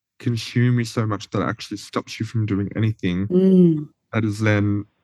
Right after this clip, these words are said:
Speaker 1: just
Speaker 2: Well, it's
Speaker 1: defeats, defeats the reason why you wanna overcome it?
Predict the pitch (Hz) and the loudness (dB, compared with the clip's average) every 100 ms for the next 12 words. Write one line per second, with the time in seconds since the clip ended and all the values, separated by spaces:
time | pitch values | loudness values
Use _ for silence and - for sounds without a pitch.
0 | _ _ _ _ _ _ _ _ _ - | _ _ _ _ _ _ _ _ _ -20
1 | - 120 104 - - - - _ _ _ | -6 -2 -2 -6 -16 -20 -20 _ _ _
2 | _ _ _ _ _ _ _ _ _ _ | _ _ _ _ _ _ _ _ _ _
3 | _ - 117 190 190 120 113 _ _ - | _ -4 2 8 10 8 6 _ _ -20
4 | - - 131 127 - - 120 117 - - | -20 -14 -2 -2 -2 2 2 2 -8 -20
5 | - _ _ _ _ - 113 107 110 113 | -20 _ _ _ _ -8 -6 -2 0 0
6 | 107 113 98 101 101 98 101 107 - 143 | -2 -2 -2 -2 -4 -6 -8 -8 -8 -8
7 | 262 | -8